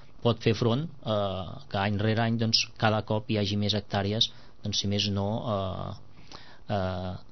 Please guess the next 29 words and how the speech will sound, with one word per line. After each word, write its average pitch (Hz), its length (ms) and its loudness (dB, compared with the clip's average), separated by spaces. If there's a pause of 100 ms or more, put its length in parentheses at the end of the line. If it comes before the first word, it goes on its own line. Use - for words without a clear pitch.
reduint 113 580 6 (180)
un 110 160 2
combustible 104 680 2
que, 104 240 0
que 95 120 -6
per 98 160 -4
tant 95 160 -2
seria 95 260 -2
tan 95 160 -4
perillós. 92 460 -4 (440)
I 120 100 -4
per 107 100 0
això, 123 320 0 (220)
com 113 200 6
dèiem, 117 400 8
el, 107 200 2 (240)
el 104 200 0
que 131 120 6
és 117 140 4
Diputació 117 420 4
de 113 80 4
Barcelona 117 480 4 (260)
sí 127 300 4
que, 120 160 6 (240)
indubtablement, 113 600 4
diria 120 280 6
que 120 100 2
aquest 117 260 4
any 98 200 4